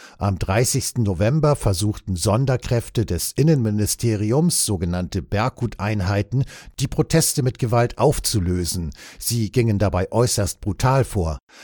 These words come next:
Daraufhin schlossen sich auch ältere Leute der Menge an. Aus dem Euromaidan wurde die Revolution der Würde." Zitat Ende.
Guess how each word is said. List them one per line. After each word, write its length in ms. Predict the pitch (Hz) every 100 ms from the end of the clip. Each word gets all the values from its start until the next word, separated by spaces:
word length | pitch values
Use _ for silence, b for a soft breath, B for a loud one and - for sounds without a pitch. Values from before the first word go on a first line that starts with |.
| B
Daraufhin 680 | - 113 135 165 - 170 175
schlossen 460 | - - 135 - 117
sich 180 | 131
auch 140 | 135 -
ältere 440 | 120 175 - 107 90
Leute 360 | 85 92 127
der 140 | 117 117
Menge 320 | 113 117 -
an. 320 | 131 82 67 B B B
Aus 280 | - 101 -
dem 240 | 107 92 87
Euromaidan 1080 | 104 175 135 101 90 90 117 135 180 123
wurde 260 | 98 95 90
die 200 | 95 90
Revolution 800 | - 104 104 101 - 120 95 98
der 200 | 139 120
Würde." 460 | 135 147 76 65 - _ _ _ _ _
Zitat 500 | - 147 - 87 -
Ende. 380 | 139 120 78 64